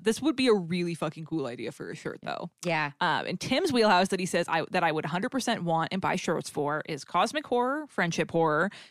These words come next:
Speaker 1: usually Y A friendship and love, uh, defeating evil,
Speaker 2: Love that.
Speaker 1: uh, haunted houses, unreliable narrators,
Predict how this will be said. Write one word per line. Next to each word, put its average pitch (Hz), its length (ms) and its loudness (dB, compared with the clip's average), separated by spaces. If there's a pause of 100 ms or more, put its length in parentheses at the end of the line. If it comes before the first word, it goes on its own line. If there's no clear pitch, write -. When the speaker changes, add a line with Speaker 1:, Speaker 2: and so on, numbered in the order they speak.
Speaker 1:
usually 214 320 0
Y 208 220 4
A 185 160 4
friendship 175 440 0
and 185 140 0
love, 160 400 0 (100)
uh, 147 220 -2
defeating 180 400 -2
evil, 151 400 0 (220)
Speaker 2:
Love 147 140 -10
that. - 100 -2
Speaker 1:
uh, 151 240 6
haunted 175 280 2
houses, 185 600 2
unreliable 233 500 0
narrators, 165 580 0